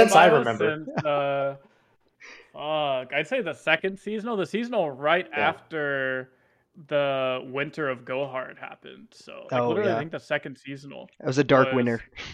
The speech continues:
Speaker 3: <laughs>
Speaker 2: Yeah, the, yeah, the, the Gohard Winter is
Speaker 3: Yeah.
Speaker 2: what we call it. We, uh, ever since that, I've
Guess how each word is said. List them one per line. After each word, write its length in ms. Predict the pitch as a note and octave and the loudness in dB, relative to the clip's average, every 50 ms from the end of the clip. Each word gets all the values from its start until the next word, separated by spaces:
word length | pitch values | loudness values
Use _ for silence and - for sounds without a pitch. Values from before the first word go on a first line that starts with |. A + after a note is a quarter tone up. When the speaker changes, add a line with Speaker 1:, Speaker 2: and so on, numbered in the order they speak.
| - - - | -10 -2 -2
Speaker 3:
<laughs> 320 | - - _ - - D#4 | -2 -2 _ -6 -6 0
Speaker 2:
Yeah, 220 | - E3 E3+ D#3+ D3+ | 4 6 6 6 6
the, 160 | C#3 D3 D#3 | 4 2 2
yeah, 140 | D#3+ E3 D#3+ | 4 6 6
the, 220 | D3 D3 C#3 - B2+ | 6 4 0 -4 -2
the 80 | - D#3+ | -2 -4
Gohard 400 | B2+ E3 E3+ F3+ E3 F3+ E3+ D3+ | 0 2 2 4 4 4 2 2
Winter 320 | C3 C#3 C#3+ C#3 - C3+ B2 - - - - | 0 -2 -4 -4 -6 -10 -10 -10 -12 -14 -14
is 100 | E3 D3+ | -6 0
Speaker 3:
Yeah. 340 | - B2+ - - - - - | 4 10 12 12 12 12 12
Speaker 2:
what 80 | - - | 12 10
we 120 | G#3 - - | 8 4 4
call 220 | - C3 B2+ B2+ B2+ | -2 -4 -6 -8 -6
it. 140 | C3 - - - - _ _ _ _ _ _ _ _ - | -4 -4 -4 -6 -8 _ _ _ _ _ _ _ _ -10
We, 240 | - D#3+ D#3 D#3+ | -4 -2 0 2
uh, 180 | D#3+ D3+ C#3+ C#3+ | 2 2 2 2
ever 180 | C#3 D#3+ F3+ A#3 | 2 2 0 0
since 220 | A3+ E4+ C4+ D#3 | 0 -4 -10 -8
that, 340 | - - D3+ D#3+ E3+ D#3+ D3 | 0 4 6 8 8 8 6
I've 280 | C#3 C#3 C#3+ C#3+ C3+ | 4 2 2 0 -2